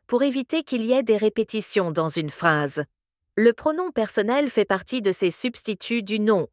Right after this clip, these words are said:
Il peut être sujet ou complément.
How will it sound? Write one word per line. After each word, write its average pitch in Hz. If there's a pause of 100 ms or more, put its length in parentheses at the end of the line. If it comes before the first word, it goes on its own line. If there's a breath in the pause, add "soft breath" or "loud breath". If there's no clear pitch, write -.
(360 loud breath)
Il 185
peut 156
être 165
sujet 185 (160)
ou 294
complément. 226